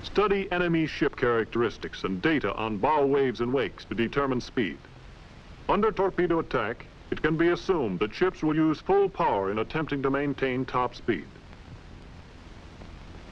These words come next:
However, remember that any ship will gradually lose speed in a sustained turn.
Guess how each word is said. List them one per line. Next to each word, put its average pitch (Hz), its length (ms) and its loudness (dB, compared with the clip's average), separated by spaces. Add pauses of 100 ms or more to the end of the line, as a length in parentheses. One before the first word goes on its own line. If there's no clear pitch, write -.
(480)
However, 175 420 6
remember 170 480 4
that 110 180 2
any 196 180 2
ship - 300 0
will 107 100 4
gradually 156 500 2
lose 190 320 2
speed 123 460 2
in 135 140 2
a 127 60 0
sustained 156 560 0
turn. 110 260 0